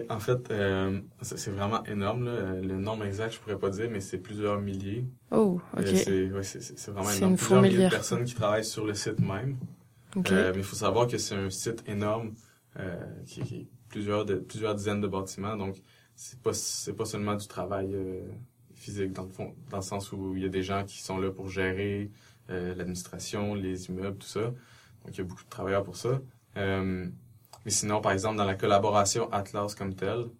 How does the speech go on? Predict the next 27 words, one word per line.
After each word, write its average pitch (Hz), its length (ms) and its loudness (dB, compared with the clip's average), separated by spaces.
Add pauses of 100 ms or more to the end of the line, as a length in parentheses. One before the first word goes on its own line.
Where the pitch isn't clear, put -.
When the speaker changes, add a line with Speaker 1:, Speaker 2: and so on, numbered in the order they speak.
(260)
Speaker 1:
euh, 92 100 -2
à 92 40 -4
travers 98 280 2
le 98 140 2
monde, 107 280 -2
c'est 92 140 -12
quelque 95 200 -8
chose - 160 -8
comme 92 240 -6
trois 101 240 -4
mille 101 340 -2 (340)
physiciens, 98 600 -8 (500)
Speaker 2:
Ah 202 160 0
ouais. 190 160 0
Speaker 1:
euh, 175 180 -6 (840)
répartis - 400 -10
dans, 92 260 -10
dans, 95 340 -10
dans 101 160 -8
plusieurs 98 400 -4
universités, 95 440 -8
dans 95 180 -8
des, 95 140 -8
une 101 240 -10
centaine, 98 720 -8
peut-être, 104 280 -14
euh, 101 160 -12